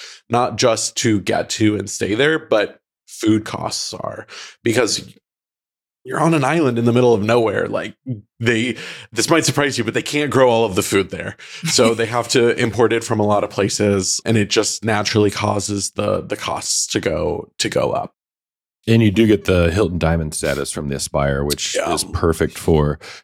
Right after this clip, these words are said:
Speaker 2: places like this, like you mentioned, for the added perks, such as, uh, a lot of them will have a happy hour with kinda small plates and drinks at least once a week, sometimes often multiple days a week,
Speaker 1: Mm-hmm.
Speaker 2: and, and bre-, breakfast credits too. So.
Speaker 1: Yeah, and the, the, the, the,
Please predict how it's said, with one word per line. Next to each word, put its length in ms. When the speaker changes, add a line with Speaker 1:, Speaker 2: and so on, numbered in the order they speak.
Speaker 2:
places 380
like 160
this, 200
like 140
you 80
mentioned, 400
for 240
the 180
added 300
perks, 340
such 220
as, 320
uh, 100
a 20
lot 200
of 80
them 0
will 140
have 100
a 60
happy 340
hour 260
with 200
kinda 360
small 240
plates 400
and 160
drinks 400
at 80
least 400
once 260
a 40
week, 260
sometimes 340
often 380
multiple 320
days 180
a 60
week, 240
Speaker 1:
Mm-hmm. 140
Speaker 2:
and, 240
and 260
bre-, 120
breakfast 360
credits 440
too. 300
So. 180
Speaker 1:
Yeah, 480
and 160
the, 160
the, 280
the, 380
the, 320